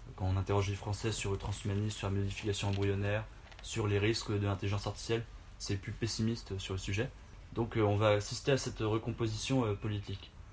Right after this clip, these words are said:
Mais après, euh, par pur pragmatisme, même si leur idéologie peut se tenir, on peut trouver, euh, un certain intérêt dans la mort. L'idée que c'est, euh, l'échéance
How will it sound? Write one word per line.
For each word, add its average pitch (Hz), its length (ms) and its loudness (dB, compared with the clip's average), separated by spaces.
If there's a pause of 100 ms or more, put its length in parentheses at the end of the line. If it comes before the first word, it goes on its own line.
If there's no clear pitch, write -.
(400)
Mais 101 80 2
après, 139 300 2 (640)
euh, 98 120 0
par - 180 4
pur 165 200 2
pragmatisme, 139 720 4 (460)
même 127 160 6
si - 180 0
leur 110 160 6
idéologie 107 360 4
peut 113 140 -4
se - 100 -6
tenir, 156 280 4
on 101 60 2
peut 104 140 -4
trouver, 113 340 4
euh, 95 180 2 (540)
un 98 40 0
certain 98 680 0
intérêt 120 380 4
dans 113 100 2
la 110 100 4
mort. 175 280 4 (520)
L'idée 110 300 2
que 101 220 0
c'est, 101 260 -2
euh, 95 240 0 (540)
l'échéance 131 680 2